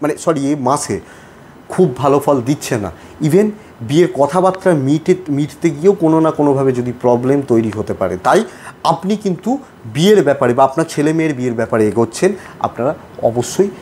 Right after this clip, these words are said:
খেয়াল রাখতে হবে। আইনত গোলযোগ, পুলিশি ঝামেলা, থানা, পুলিশ, কোর্ট কাছারি, even ভাড়াটিয়া related problem যাদের ছিল, সেটা কিন্তু অনেকটা কমতে পারে।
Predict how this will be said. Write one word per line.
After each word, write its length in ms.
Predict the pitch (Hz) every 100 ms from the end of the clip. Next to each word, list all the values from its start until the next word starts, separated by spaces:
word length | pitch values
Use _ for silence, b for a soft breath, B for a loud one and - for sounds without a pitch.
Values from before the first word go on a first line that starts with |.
| -
খেয়াল 220 | - 113 98
রাখতে 280 | 98 - -
হবে। 160 | - - - B -
আইনত 480 | 123 165 208 196
গোলযোগ, 540 | 196 165 175 165 175 196 -
পুলিশি 460 | 165 190 202 - 156
ঝামেলা, 580 | 139 135 147 147 151 151
থানা, 320 | 139 143 165
পুলিশ, 420 | 165 143 147 147 -
কোর্ট 260 | 165 180 -
কাছারি, 380 | 156 160 151
even 200 | 151 175
ভাড়াটিয়া 480 | 143 135 131 127 127
related 360 | 117 113 110 110 -
problem 300 | 107 107 104
যাদের 240 | 110 131
ছিল, 240 | 127 160 185 - B B
সেটা 220 | - 123 117
কিন্তু 220 | 131 156
অনেকটা 280 | 117 101 113
কমতে 360 | 107 98 95
পারে। 220 | 92 85